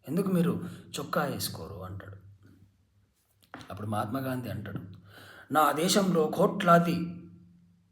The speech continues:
నా బ్రదర్స్, నా అన్నలు, తమ్ముళ్ళు ఒక చిన్న చొక్కా కూడా కొనలేని పరిస్థితిలో ఉన్నారు.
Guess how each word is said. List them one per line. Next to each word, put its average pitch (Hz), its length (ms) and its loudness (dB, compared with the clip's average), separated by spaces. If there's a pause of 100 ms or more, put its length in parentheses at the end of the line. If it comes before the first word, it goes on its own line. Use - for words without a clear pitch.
(340)
నా 135 160 -2
బ్రదర్స్, 143 680 2 (800)
నా 139 140 2
అన్నలు, 139 560 -2
తమ్ముళ్ళు 185 760 2 (880)
ఒక 170 160 -10
చిన్న 214 880 4
చొక్కా 214 200 0
కూడా 175 260 -2
కొనలేని 147 400 -6
పరిస్థితిలో 131 580 -6
ఉన్నారు. 101 500 -8